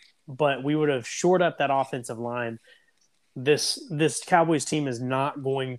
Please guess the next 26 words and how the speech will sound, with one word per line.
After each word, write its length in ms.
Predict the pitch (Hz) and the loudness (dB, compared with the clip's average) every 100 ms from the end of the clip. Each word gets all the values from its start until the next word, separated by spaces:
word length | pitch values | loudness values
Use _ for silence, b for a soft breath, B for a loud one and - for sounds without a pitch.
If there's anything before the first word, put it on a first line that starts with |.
| - | -6
to 380 | 143 127 123 120 156 | -2 -2 -2 -2 -4
win 320 | 127 131 131 | 2 4 6
games 380 | 127 131 127 - | 8 8 4 2
with 100 | 127 | 2
their 100 | 117 | 2
defense 420 | 135 175 127 104 | 0 0 -2 -2
this 220 | 120 - | -2 -2
year. 220 | 110 101 _ - | -4 -8 _ 2
They're 120 | 131 | 4
gonna 140 | 143 | 6
win 240 | 135 139 151 | 4 2 4
games 520 | 139 135 135 123 - b b _ _ - | 2 2 2 -2 -8 b b _ _ -2
on 220 | 139 156 | 0 2
the 60 | 147 | 0
back 480 | 131 143 160 - | 4 4 4 0
of 120 | 151 135 | -8 -2
Dak 260 | 143 143 | -2 -2
Prescott 580 | - 143 - 156 143 139 | -2 -2 -2 0 0 0
and 160 | 147 123 | -6 -4
with 160 | 123 - | -6 -4
the 80 | |
legs 420 | 123 127 131 127 131 | -2 0 0 -2 -4
of 100 | 117 | -4
Zeke 260 | 120 117 | -6 -2
Elliott. 360 | 120 110 101 - _ _ _ _ _ _ _ _ | -2 -2 -6 -12 _ _ _ _ _ _ _ _
Um, 500 | 127 120 110 107 101 | -2 0 0 -2 -8